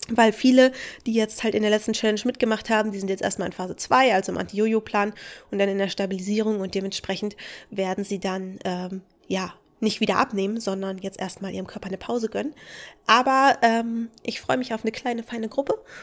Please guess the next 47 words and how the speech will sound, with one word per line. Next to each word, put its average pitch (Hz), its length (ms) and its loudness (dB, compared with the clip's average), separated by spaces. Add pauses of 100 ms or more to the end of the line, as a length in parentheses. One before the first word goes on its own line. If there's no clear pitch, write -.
und 233 140 -2
ich - 140 -10
glaube, 220 320 0
dann 202 140 -8
ist - 160 -8
es - 120 -8
noch 214 160 -4
eher 196 240 -6
so, 180 120 -8
dass 180 220 -10
keiner 208 340 -4
aufgibt, 277 440 -6 (200)
weil 202 240 -2
einfach 202 480 -6 (440)
die - 80 -2
anderen 214 240 0
ja 214 100 -2
bemerken 220 560 -2
würden, 214 180 0
dass 214 180 -6
man 208 120 -4
nicht 220 140 -8
mehr 214 100 -4
da 226 160 -2
ist. - 300 -6 (580)
Ich - 200 2
freue 294 220 6
mich 262 200 2
sehr 220 240 4
drauf, - 540 -4
bin - 100 -6
schon 254 160 -4
sehr 233 120 -4
gespannt, 254 480 -8
wer 233 120 -8
alles 226 200 -6
dabei 220 260 -4
ist. - 260 -6 (520)
Und, 220 580 -2
ähm, 214 380 0
ja, 226 400 6
werde 320 340 8
dann 220 280 0
in 254 200 0
den 277 160 2
nächsten 220 480 -2
Wochen 220 440 -2